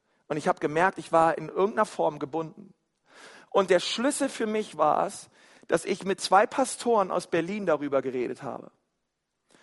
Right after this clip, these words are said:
Und gesagt hab, "Hey, ich möchte euch mal sagen, seit Jahren habe ich dieses Problem.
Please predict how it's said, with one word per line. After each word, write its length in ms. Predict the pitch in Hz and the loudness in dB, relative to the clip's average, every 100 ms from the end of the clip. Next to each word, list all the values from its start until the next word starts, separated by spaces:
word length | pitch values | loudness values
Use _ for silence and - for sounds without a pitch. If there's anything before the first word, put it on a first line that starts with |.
| _ | _
Und 160 | - 175 | -2 0
gesagt 480 | 180 156 202 233 - | 2 6 4 4 2
hab, 380 | 180 196 - _ _ _ - | 2 2 -4 _ _ _ 0
"Hey, 200 | 180 190 | 2 2
ich 120 | 175 | 2
möchte 260 | 202 214 | 0 0
euch 100 | 233 | -2
mal 120 | 226 226 | -2 2
sagen, 560 | 208 196 190 185 190 - _ _ _ _ _ _ _ _ _ | 6 6 4 -2 -12 -16 _ _ _ _ _ _ _ _ _
seit 280 | - 156 147 | 2 2 4
Jahren 560 | 135 165 240 254 185 151 | 2 2 4 4 2 0
habe 160 | 143 | -2
ich 140 | 131 - | -4 -12
dieses 240 | 143 135 | -10 -10
Problem. 480 | - 147 156 147 - | -12 -8 -6 -6 -10